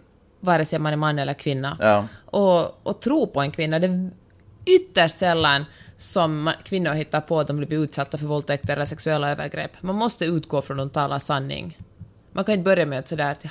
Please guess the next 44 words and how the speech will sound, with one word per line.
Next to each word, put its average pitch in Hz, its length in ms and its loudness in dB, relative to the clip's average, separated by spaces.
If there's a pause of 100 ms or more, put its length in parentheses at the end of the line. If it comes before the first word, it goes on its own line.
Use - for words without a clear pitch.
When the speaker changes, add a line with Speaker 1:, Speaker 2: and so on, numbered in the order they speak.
Speaker 1:
"Jaha, 160 260 -2 (520)
är 165 60 -8
det 170 80 -2
här 185 120 -2
en 165 200 0
lögn?" 151 380 -2 (680)
Speciellt 226 400 0
i 190 40 4
ett 175 100 2
sånt 180 140 -4
här 185 160 0
fall 147 240 -4
när 147 60 -2
en 151 60 -2
så 165 100 -4
enormt 190 580 0
mäktig 139 300 -8
man 143 180 -4
kan 151 140 -6
göra 151 100 -2
vad 156 260 -2
som 143 160 -8
helst 131 300 -8
med 131 200 -4
ens 127 220 -6
karriär. 139 420 -6 (300)
Och 185 100 2
det 202 60 6
han 226 140 2
har 214 60 0
ju 214 60 2
hotat 202 320 2
med, 139 100 -2
han 165 60 -2
har 175 60 0
ju 180 60 0
verkligen 180 240 0
spelat 165 380 2
med 127 100 -2
det 131 120 0
också 139 220 -4
och 139 80 -4
sagt - 280 -4
att, 135 120 -6